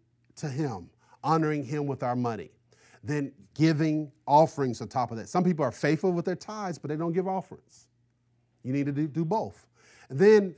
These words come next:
faithful in sowing seeds not only at the church, but also to others. When you go out to eat, don't just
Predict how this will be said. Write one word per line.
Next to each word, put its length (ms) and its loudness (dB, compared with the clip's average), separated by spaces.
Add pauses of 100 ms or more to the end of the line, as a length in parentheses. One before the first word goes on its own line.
faithful 400 0
in 280 -6
sowing 320 -2
seeds 720 -6 (200)
not 160 2
only 240 2
at 100 -4
the 100 -10
church, 600 0 (220)
but 100 -2
also 340 4
to 260 -4
others. 560 -10 (220)
When 160 -2
you 100 0
go 260 4
out 280 4
to 180 -12
eat, 420 0 (840)
don't 260 -2
just 420 -2